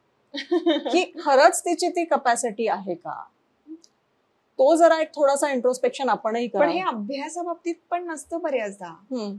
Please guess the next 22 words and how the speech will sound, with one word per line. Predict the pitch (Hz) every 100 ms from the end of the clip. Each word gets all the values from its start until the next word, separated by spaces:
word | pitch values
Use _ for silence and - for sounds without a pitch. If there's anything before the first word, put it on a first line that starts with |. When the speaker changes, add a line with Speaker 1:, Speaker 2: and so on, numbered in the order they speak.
| -
Speaker 1:
म्हणजे | 220 233
मी | 269 269
आता, | 285 277 285 294 311 311 -
अं, | 233 233 233 233 233 233 226 -
या | 220 233
क्षेत्रात | - 220 - 247 -
आहे, | 262 226 208
तर | 202
मी | 226
कितीतरी | 226 233 254 269 269 370
अशी | 330 254
उदाहरणं | 220 262 214 214
पाहिली | 208 190 190
आहेत | 180 185 175 - _ _ _ _
की | 247 262
child | - 254 349 349
artist | 311 269 294 285
म्हणून | 269 262 294 320
ज्या, | 269 254 269 277 _ _ _ _ _ _ 220
जी | 262
मुलं | 254 233
येतात, | 262 226 - 247 233